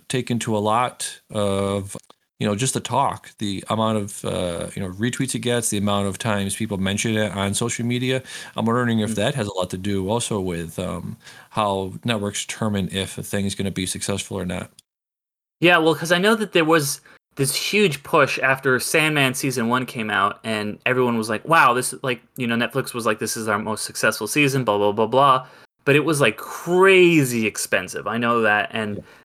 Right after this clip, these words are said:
Speaker 2: because of that, Neil Gaiman himself was, like, going on Twitter, like, "Yeah, please, please watch this show, like, rewatch it, like, share your friends, tell everybody," because it has to be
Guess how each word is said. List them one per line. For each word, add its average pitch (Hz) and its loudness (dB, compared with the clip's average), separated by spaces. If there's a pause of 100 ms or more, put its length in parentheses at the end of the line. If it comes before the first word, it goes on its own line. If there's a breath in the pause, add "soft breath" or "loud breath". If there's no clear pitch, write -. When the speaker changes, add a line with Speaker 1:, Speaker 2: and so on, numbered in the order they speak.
Speaker 2:
because 160 0
of 131 0
that, 107 4
Neil 151 4
Gaiman 135 2
himself 120 2
was, 107 -8
like, 101 0
going 123 2
on 107 2
Twitter, 127 4
like, 104 0 (300 loud breath)
"Yeah, 156 4
please, 196 4
please 208 2
watch 180 2
this 156 0
show, 180 6
like, 160 0
rewatch 160 4
it, 151 4
like, 113 2 (220 soft breath)
share 180 4
your 139 4
friends, 156 4
tell 160 4
everybody," 156 2 (260 soft breath)
because 139 2 (240)
it 147 4
has 147 2
to 143 -4
be 123 0